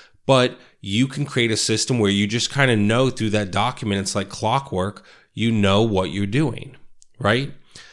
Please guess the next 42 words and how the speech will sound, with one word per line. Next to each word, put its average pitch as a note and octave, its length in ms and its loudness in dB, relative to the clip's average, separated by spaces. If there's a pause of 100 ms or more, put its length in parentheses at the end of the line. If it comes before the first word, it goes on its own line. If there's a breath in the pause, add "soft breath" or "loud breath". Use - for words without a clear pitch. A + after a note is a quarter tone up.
(260 loud breath)
You D3 80 4
know, D#3 100 6
there's D3+ 200 4
so F#3+ 140 4
many G3+ 160 6
things E3+ 220 2
we C#3+ 280 -2
all D#3 280 2
do D3 320 2
in C#3 80 4
our C3 100 2
business. A2+ 420 -4
We're A2+ 160 -4
all B2+ 200 0 (100)
busy. B2 320 4
We G2 180 0
have A2+ 120 -2
families, B2 720 2
hu-, E2 260 -14
husbands, A#2 720 0
wives, A2+ 460 2
boyfriends, A2+ 540 -2
girlfriends, A2+ 560 -2
kids, A#2+ 420 -2
et G2 100 -8
cetera. A2 460 0 (380 loud breath)
We B2 120 2
all D3 260 6
have B2+ 320 0
that, D#2 300 -6 (300 soft breath)
but B2 120 0
we B2 180 0
also C#3 580 -2
all C3 320 4
have G2+ 300 0
the G#2 80 -2
same G#2 260 0
twenty-four G2+ 640 -2
hours F2+ 340 -2
in F#2+ 120 -2
a G#2 60 0
day, A#2 500 -2